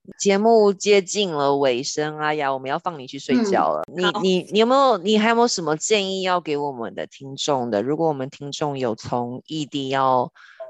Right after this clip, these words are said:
Speaker 1: 搬回台湾，尤其对女性要二度就业，因为你刚刚说了很多很有价值的，包括了探索自己，要认清楚自己的价值，我可以带来，为公司带来什么。除了这些之外，你有没有什么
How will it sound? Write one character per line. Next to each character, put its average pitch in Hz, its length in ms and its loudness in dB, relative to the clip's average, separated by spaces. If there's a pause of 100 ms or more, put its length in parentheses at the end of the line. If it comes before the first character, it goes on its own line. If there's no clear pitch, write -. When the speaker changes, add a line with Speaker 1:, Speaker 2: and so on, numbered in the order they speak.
Speaker 1:
搬 151 160 -2
回 127 240 -2
台 127 200 -8
湾， 131 100 -2
尤 127 100 -2
其 120 140 -12
对 135 180 -2
女 117 220 -8
性 139 240 -8
要 131 140 0
二 135 240 4
度 127 240 -8
就 127 260 0
业， 117 480 -4 (200)
因 180 100 0
为 - 20 2
你 175 40 2
刚 202 100 4
刚 233 60 4
说 262 140 6
了 240 80 8
很 185 140 4
多 185 140 4
很 147 600 2
有 151 140 2
价 165 300 0
值 147 160 -6
的， 139 100 0 (140)
包 175 160 -2
括 202 160 -2
了 147 360 0 (380)
探 202 180 -6
索 156 220 -2
自 175 180 -8
己， 143 220 -8
要 156 180 -2
认 170 160 -2
清 180 160 -8
楚 156 140 -10
自 165 140 -10
己 151 120 -8
的 131 120 -6
价 147 260 -2
值， 131 220 -4
我 127 100 -2
可 175 100 -6
以 151 60 -4
带 151 200 -4
来， 135 480 -4
为 156 180 0
公 151 200 -4
司 156 120 -12
带 147 160 -4
来 131 160 -6
什 - 120 -8
么。 123 140 -8
除 - 140 -6
了 170 80 0
这 190 40 -8
些 208 140 -4
之 202 200 -2
外， 208 140 4
你 165 60 -2
有 143 60 -4
没 147 40 -2
有 160 40 -2
什 147 120 -6
么 117 240 -6